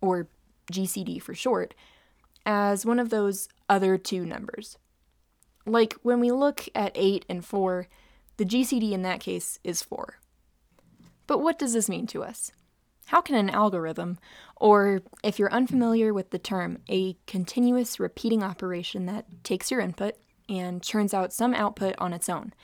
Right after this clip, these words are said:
be applied to something more concrete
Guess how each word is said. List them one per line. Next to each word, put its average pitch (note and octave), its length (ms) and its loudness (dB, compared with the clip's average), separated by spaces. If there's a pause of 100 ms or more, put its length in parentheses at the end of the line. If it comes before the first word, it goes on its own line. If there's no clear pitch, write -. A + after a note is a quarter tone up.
(720)
be A3 160 6
applied C4 440 4
to A3+ 60 -8
something G#3 400 0
more F#3 420 0 (580)
concrete - 720 -8